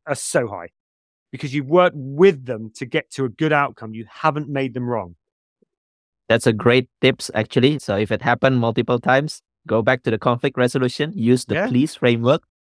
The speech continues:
Speaker 2: So I think this book is really interesting. And so many other frameworks actually in the book. We haven't touched on the other three key skills, right? You have the ready framework, you have the drama framework, and you have the A B C framework.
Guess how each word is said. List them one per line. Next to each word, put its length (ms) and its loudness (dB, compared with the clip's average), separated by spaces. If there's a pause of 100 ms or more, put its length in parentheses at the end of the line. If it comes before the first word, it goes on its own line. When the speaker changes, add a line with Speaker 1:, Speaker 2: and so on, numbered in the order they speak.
(100)
Speaker 2:
So 280 -4
I 60 -2
think 400 -2
this 160 2
book 200 -2
is 120 -6
really 260 0
interesting. 540 -4 (200)
And 300 4
so 160 4
many 180 6
other 220 4
frameworks 440 0
actually 280 -6
in 80 -4
the 80 -6
book. 240 -2 (280)
We 140 -6
haven't 300 0
touched 240 0
on 160 -2
the 100 -2
other 220 2
three 280 -4
key 220 -4
skills, 380 -6
right? 180 -4 (240)
You 80 0
have 160 2
the 120 -2
ready 320 4
framework, 440 0
you 100 -8
have 120 -8
the 100 -6
drama 400 2
framework, 460 -2
and 100 -6
you 80 -4
have 100 -6
the 180 -4
A 80 6
B 140 2
C 140 0
framework. 420 0